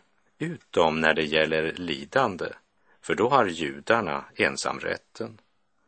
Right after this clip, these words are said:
Utan det Nya testamentets vittnesbörd säger i Filipperbrevet ett, vers tjugonio:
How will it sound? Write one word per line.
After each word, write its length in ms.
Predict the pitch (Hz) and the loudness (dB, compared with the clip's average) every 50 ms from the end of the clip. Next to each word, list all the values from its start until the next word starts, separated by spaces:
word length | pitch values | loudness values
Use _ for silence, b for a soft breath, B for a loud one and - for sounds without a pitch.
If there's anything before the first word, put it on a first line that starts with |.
| b b b b b b b b b b b b b b b b _ _ _ | b b b b b b b b b b b b b b b b _ _ _
Utan 380 | - 90 85 - 85 80 80 82 | -8 -6 -2 0 0 2 2 2
det 200 | 82 87 85 85 | 2 2 4 4
Nya 380 | 87 95 107 107 92 90 95 98 | 4 2 2 4 4 4 4 4
testamentets 1000 | - 110 104 - - 117 107 107 101 95 98 104 101 - 110 104 - - - 101 | 4 2 2 4 6 6 6 8 8 8 6 6 4 2 0 0 0 -2 -6 -6
vittnesbörd 960 | 92 95 127 135 - - 104 101 101 - - - 101 101 101 107 110 - | -2 -2 -4 -4 -4 -4 -4 -2 -2 -2 0 4 6 6 6 6 4 0
säger 680 | - - - 98 85 82 82 85 90 107 120 123 113 107 - _ _ _ _ _ - | -6 -4 0 2 4 4 2 2 -2 -2 -4 -4 -4 -8 -14 _ _ _ _ _ -10
i 200 | - 82 73 69 | -8 -8 -8 -6
Filipperbrevet 960 | - - 78 73 101 110 - - - 90 90 87 85 85 85 85 107 - - | -6 -4 -4 -2 -2 -2 -2 0 0 0 2 2 0 2 2 2 2 0 -2
ett, 420 | - 76 80 76 - _ _ - - | -2 -2 -2 -4 -4 _ _ -20 -10
vers 380 | - 95 98 82 73 - - - - | -2 0 2 2 2 0 -2 -6 -10
tjugonio: 880 | - - 85 76 73 76 73 73 80 101 104 82 71 87 98 104 | -10 -10 -8 -8 -6 -6 -6 -4 -4 -4 -4 -4 -6 -8 -8 -8